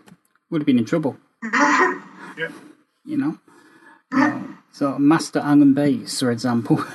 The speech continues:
Speaker 1: <laughs>
Speaker 2: Yeah.
Speaker 1: Um, so Ben, uh, you been watching anything new? Any films you're
Speaker 3: No,
Speaker 1: looking
Speaker 3: not really,
Speaker 1: forward to?
Speaker 3: mate. No, I haven't actually. Um, I mean, there's not a great deal of choices there at, at the moment to be watching. Um, I've just been watching WandaVision. Um,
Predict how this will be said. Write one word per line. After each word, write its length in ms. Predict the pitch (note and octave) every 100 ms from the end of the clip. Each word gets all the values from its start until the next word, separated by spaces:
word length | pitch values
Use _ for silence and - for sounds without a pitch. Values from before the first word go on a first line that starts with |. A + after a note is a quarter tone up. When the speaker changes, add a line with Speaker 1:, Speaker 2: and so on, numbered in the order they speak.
| - -
Speaker 1:
<laughs> 400 | D4 - C4+ - G#3
Speaker 2:
Yeah. 340 | F#3+ D3 - - - - -
Speaker 1:
Um, 580 | - D3+ D3+ D3+ D3+ C3+ _ _ _ _ _ _ -
so 160 | F#3
Ben, 280 | E3+ G#3 G#3
uh, 80 | F#3 E3
you 200 | G3 A#3
been 140 | G#3
watching 280 | D3+ C#3+ C#3+
anything 400 | C#3 C#3 C#3+ B2+
new? 340 | C3+ F3+ F3+ - - _ _ _ _ _ _ -
Any 140 | D#3+
films 400 | D#3 E3 E3 E3+
you're 80 | D3+
Speaker 3:
No, 60 | -
Speaker 1:
looking 140 | C#4
Speaker 3:
not 80 | -
really, 180 | C#4 D4
Speaker 1:
forward 40 |
to? 60 | G#3
Speaker 3:
mate. 100 | G3+
No, 280 | A3 D4 B3
I 80 | A3
haven't 240 | C4+ C#4 A3+
actually. 540 | F#3+ - F3 A#3 A3 - -
Um, 280 | F#3+ F#3+ F#3
I 60 | G3
mean, 140 | G#3
there's 140 | G3 F#3+
not 240 | A3+ -
a 40 |
great 240 | E3 G3+ F3
deal 180 | F#3+ E3+
of 80 |
choices 460 | - G#3+ G#3+ - G#2+
there 120 | G3+
at, 220 | D#3 -
at 120 | D#3 D3
the 80 |
moment 440 | D3+ E3+ F#3+ F#3 D3
to 80 | -
be 100 | E3+
watching. 500 | F3+ G3 - F#3 D3+ D#3+
Um, 240 | D#3+ D#3+
I've 100 | D3+
just 160 | D3+ G#3+
been 100 | G3
watching 220 | E3+ D#3
WandaVision. 760 | E3+ F#3 F3+ F3 E3 E3+ E3 D#3+
Um, 300 | E3 D#3 D3